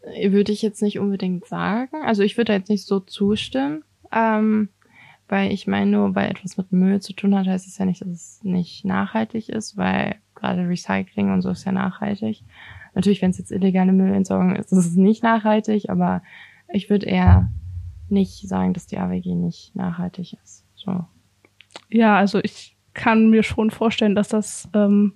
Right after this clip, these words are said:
Speaker 2: manche so denken, da es natürlich mit Müll und so schon zu tun hat. Aber, ähm, als wir da halt auch angekommen sind,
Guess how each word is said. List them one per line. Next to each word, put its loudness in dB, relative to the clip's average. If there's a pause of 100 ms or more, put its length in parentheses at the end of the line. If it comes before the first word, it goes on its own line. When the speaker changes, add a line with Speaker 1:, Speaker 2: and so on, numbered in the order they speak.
Speaker 2:
manche 4
so 2
denken, 2 (760)
da 2
es 0
natürlich 0
mit 0
Müll 4 (360)
und 0
so -4 (540)
schon -4
zu -8
tun 2
hat. 0 (800)
Aber, 2
ähm, 4
als -2
wir 2
da 2
halt 0
auch -6
angekommen 0
sind, -2